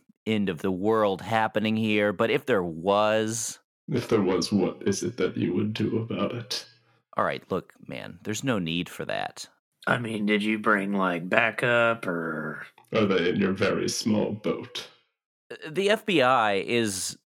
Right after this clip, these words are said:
Speaker 1: <laughs> we have a certain amount of resources at our disposal, obviously, <laughs> but we didn't need to send more than one guy.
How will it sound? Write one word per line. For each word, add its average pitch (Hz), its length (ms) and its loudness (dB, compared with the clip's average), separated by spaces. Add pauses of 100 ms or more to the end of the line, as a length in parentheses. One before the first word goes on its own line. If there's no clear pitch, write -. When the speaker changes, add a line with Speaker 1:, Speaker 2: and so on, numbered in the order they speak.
Speaker 1:
<laughs> - 400 -4
we 135 80 2
have 113 160 0
a 101 60 -6
certain 127 400 0
amount 98 500 0
of - 160 -10
resources 80 680 -2
at 78 160 0
our 57 240 -4 (160)
disposal, 104 720 -2
obviously, 104 880 0 (160)
<laughs> - 160 -18 (140)
but - 280 -2 (640)
we 113 80 2
didn't 107 300 2
need 107 420 0 (560)
to - 80 -8
send 123 300 2
more 107 160 4
than 98 160 0
one 98 260 2
guy. 85 600 2